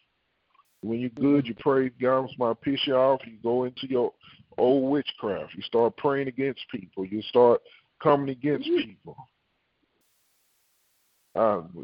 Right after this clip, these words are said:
Speaker 1: you know, or you, you blatantly cuss people out. What secret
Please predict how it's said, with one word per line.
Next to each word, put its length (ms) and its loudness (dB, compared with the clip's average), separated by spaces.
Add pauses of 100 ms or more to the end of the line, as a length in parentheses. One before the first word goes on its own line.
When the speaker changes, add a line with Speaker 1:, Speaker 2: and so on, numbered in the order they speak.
(120)
Speaker 1:
you 180 -4
know, 160 0
or 260 4
you, 160 -2 (140)
you 160 -12
blatantly 680 0
cuss 320 4
people 280 0
out. 400 2 (1700)
What 280 2
secret 320 -2